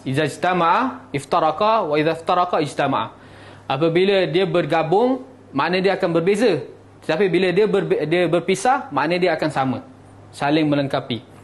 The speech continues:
Begitu juga qada dan qadar. Bila dalam Al-Quran Allah sebut qada, dia sebenarnya bermaksud qadar juga. Tetapi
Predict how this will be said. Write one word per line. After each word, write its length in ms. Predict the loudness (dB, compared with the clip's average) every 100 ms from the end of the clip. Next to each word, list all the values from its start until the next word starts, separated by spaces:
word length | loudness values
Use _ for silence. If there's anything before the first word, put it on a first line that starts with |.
| -4
Begitu 380 | -2 2 2 2
juga 180 | 2 2
qada 240 | 2 2
dan 160 | 0 -2
qadar. 320 | -2 -2 -4 -20 -20 -20 -20 -20 -20 -20 -14 -2
Bila 200 | 0 2
dalam 240 | 2 2
Al-Quran 600 | 2 2 2 2 0 -2 -6 -6
Allah 220 | 0 0 2
sebut 480 | 2 2 0 -4 -2
qada, 440 | 0 2 2 2
dia 120 | -2 -4
sebenarnya 360 | -2 0 0
bermaksud 600 | -2 -2 0 0 0 -4
qadar 320 | -2 0 0
juga. 280 | -2 -4 -4 -8 -20 -20 -20 -20 -20 -20 -20 -8
Tetapi 600 | -4 -2 0 2 2 0